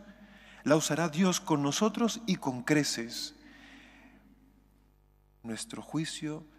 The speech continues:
se hará con misericordia porque fuimos misericordiosos con los demás.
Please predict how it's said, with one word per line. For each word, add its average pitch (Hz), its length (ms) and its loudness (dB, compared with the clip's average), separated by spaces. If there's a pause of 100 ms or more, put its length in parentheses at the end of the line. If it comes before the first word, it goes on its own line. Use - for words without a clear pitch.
(140)
se - 240 -12
hará 127 600 -6
con 104 200 -10
misericordia 117 920 -10 (400)
porque 107 280 -8
fuimos 113 640 -6
misericordiosos 107 1040 -8
con - 260 -16
los - 180 -16
demás. - 500 -18